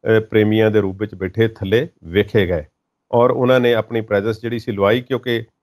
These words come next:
ਇਲੈਕਸ਼ਨ ਸੀ ਪੰਜਾਬ ਦੇ ਵਿੱਚ, ਬੜੇ ਜ਼ੋਰਦਾਰ ਤਰੀਕੇ ਨਾਲ ਕੰਪੇਨਿੰਗ ਹੋ ਰਹੀ ਸੀ ਤੇ ਜ਼ਾਹਿਰਾ ਤੌਰ ਤੇ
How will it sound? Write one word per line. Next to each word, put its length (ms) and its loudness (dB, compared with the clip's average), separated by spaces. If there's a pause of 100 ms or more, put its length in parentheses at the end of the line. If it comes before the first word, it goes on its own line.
(160)
ਇਲੈਕਸ਼ਨ 340 -2
ਸੀ 140 -6
ਪੰਜਾਬ 440 0
ਦੇ 60 -4
ਵਿੱਚ, 180 -6
ਬੜੇ 180 -4
ਜ਼ੋਰਦਾਰ 420 -2
ਤਰੀਕੇ 300 -10
ਨਾਲ 120 -2
ਕੰਪੇਨਿੰਗ 440 -4
ਹੋ 160 -4
ਰਹੀ 140 0
ਸੀ 220 -2 (500)
ਤੇ 220 4
ਜ਼ਾਹਿਰਾ 360 2
ਤੌਰ 220 -8
ਤੇ 240 -10